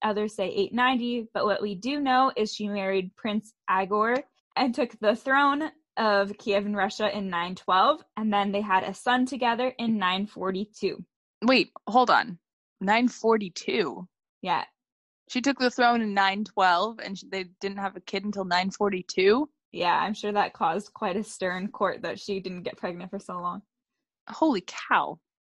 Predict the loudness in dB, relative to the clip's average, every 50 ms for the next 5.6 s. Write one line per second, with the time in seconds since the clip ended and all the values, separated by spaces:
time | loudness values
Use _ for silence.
0 | _ _ _ 0 0 2 0 0 -2 -2 -4 -4 -6 -8 -8 -10 -12 -8 -8 -8
1 | -8 -8 -10 -16 -20 -20 -20 -20 _ -6 -6 -6 -6 -6 -10 -12 -12 -14 -16 _
2 | -18 -18 -18 -18 -12 -10 -8 -6 -4 -2 0 2 4 4 4 4 4 4 2 2
3 | 2 0 0 -2 -2 -2 -4 -10 -14 -14 _ -8 -2 0 0 0 0 -4 _ _
4 | _ _ _ _ _ _ -4 -2 -2 0 4 6 6 6 4 2 -4 -12 -8 -2
5 | -2 0 2 2 2 2 2 0 0 0 0 -4